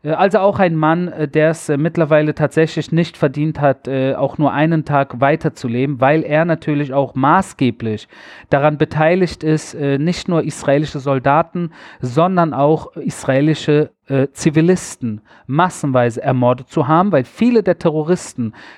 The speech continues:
die am siebten Oktober nach Israel eingedrungen sind, natürlich unter anderem auch Panzerabwehrraketen, äh, mit nach Israel gebracht haben und die natürlich, äh, äh, ganz klar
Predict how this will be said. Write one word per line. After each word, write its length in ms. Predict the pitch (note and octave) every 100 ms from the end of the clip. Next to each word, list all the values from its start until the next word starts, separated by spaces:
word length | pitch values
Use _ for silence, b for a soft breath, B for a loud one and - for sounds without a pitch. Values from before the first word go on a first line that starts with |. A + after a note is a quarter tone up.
| B
die 360 | F3+ G3+ D#3 - -
am 180 | C#3
siebten 360 | C3 G3 G#3 -
Oktober 380 | D3+ - F3 D#3
nach 140 | -
Israel 340 | G3+ - E3 D#3
eingedrungen 560 | G3+ A3 C3 C3 B2+
sind, 260 | A#2+ C3 D3+ B B B
natürlich 680 | D3 - F#3 G#3+ G3+ -
unter 320 | F3+ G3 F#3 C3
anderem 420 | D#3+ E3+ E3 D#3+
auch 240 | D3+ D3+
Panzerabwehrraketen, 1400 | - E3+ E3 D3+ D#3 - D3+ B2+ B2 - B2+ B2 A#2+ A#2 B B B
äh, 180 | C#3 B2+
mit 340 | C3 C#3+ - b b b
nach 220 | B2+ -
Israel 420 | D#3+ - D#3 D3
gebracht 460 | C#3 C#3 D3 - D#3+
haben 220 | D3 D3+
und 280 | D3+ C3+ A#2+
die 180 | E3+ F#3
natürlich, 640 | D#3 - D3+ D3 C#3+ -
äh, 540 | C3 C3 C3 A#2 B2+
äh, 40 | A#2+
ganz 440 | D3 E3 D#3 -
klar 420 | - C3 C3+ C3+